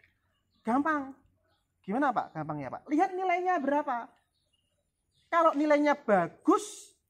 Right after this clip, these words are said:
berarti dia bisa kerja. Kalau nilainya jelek, dia nggak bisa kerja. Loh, kok bisa seperti itu? Bagaimana sampean menyimpulkan seperti itu? Kok bisa? Apa kaitannya nilai dengan etos kerja orang ini bisa kerja apa tidak? Gini saya jelaskan.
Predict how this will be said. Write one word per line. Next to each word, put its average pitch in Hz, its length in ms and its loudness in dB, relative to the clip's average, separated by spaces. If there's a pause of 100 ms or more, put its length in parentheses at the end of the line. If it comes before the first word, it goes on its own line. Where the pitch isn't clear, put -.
(160)
berarti 190 480 -4
dia 226 240 -4
bisa 185 240 -4
kerja. 190 400 -2
Kalau 262 320 0
nilainya 277 480 -4
jelek, 302 400 0
dia 262 160 -2
nggak 220 240 -2
bisa 202 240 -6
kerja. 160 400 -6 (400)
Loh, 226 80 6
kok 262 240 -2
bisa 285 240 4
seperti 311 560 -4
itu? 220 160 -8 (320)
Bagaimana 233 480 -2
sampean 285 400 -8
menyimpulkan 269 560 -6
seperti 262 400 -10 (160)
itu? 147 240 -12 (500)
Kok 262 160 -6
bisa? 302 320 -2
Apa 311 320 -10
kaitannya 285 480 -6
nilai 285 320 -4
dengan 233 160 -6
etos 247 320 -10
kerja 262 400 -6
orang 269 160 -2
ini 269 80 -6
bisa 214 240 -6
kerja 240 400 -2
apa 262 100 2
tidak? 196 340 -8 (1200)
Gini 269 240 -2
saya 190 160 -6
jelaskan. 135 400 -10